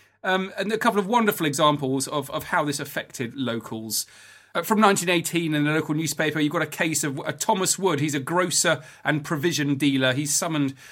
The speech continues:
uh, to the courts for supplying sugar, butter, margarine and lard to a non-registered customer between the, uh, August the fourth and August the eleventh, and for not detaching coupons from ration books. The point about this example is that by introducing rationing, suddenly people find themselves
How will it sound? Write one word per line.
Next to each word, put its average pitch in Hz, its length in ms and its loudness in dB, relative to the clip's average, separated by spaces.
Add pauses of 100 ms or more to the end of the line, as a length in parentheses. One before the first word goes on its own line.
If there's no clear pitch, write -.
(240)
uh, 147 160 2
to 147 140 -8
the - 80 -6
courts 156 400 -2
for 139 100 -8
supplying 151 460 0
sugar, 160 340 -2
butter, 147 320 0
margarine 143 640 2
and 139 120 0
lard 139 360 0
to - 80 -4
a 127 40 0
non-registered 135 1000 0
customer 123 480 -6
between 117 300 -8
the, 117 180 -10
uh, 139 100 -2
August 151 320 -2
the 127 60 -10
fourth 120 280 -8 (300)
and 127 160 -4
August 131 320 -2
the 127 140 0
eleventh, 117 440 -2
and 117 120 -10
for 131 80 -4
not 135 240 -2
detaching - 640 -6
coupons 127 560 -6
from 127 320 -4 (200)
ration 151 440 2
books. 117 300 -4
The 147 140 -2 (220)
point 175 220 2
about 139 240 4
this 143 180 -4
example 120 400 -2
is 120 80 -8
that 156 100 -6
by 147 120 0
introducing 135 680 -2
rationing, 127 460 -2
suddenly 131 380 -6
people 143 340 -8
find 156 320 -4
themselves 113 560 -4